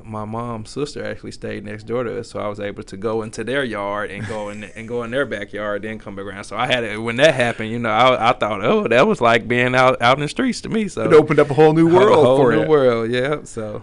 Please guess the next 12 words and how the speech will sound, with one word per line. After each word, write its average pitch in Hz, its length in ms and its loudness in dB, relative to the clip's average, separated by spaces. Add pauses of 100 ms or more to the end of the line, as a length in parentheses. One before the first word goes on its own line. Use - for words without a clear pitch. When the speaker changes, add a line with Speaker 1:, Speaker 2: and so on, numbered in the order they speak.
Speaker 2:
Well, 170 360 4
the 151 120 -2
reason 208 280 -2
I 131 120 -2
ask 113 360 -2
you 110 80 -6
that 98 220 -10
question 104 460 -10
is 98 160 -10
because, 98 880 -8
you 113 140 -8
know, 101 340 -8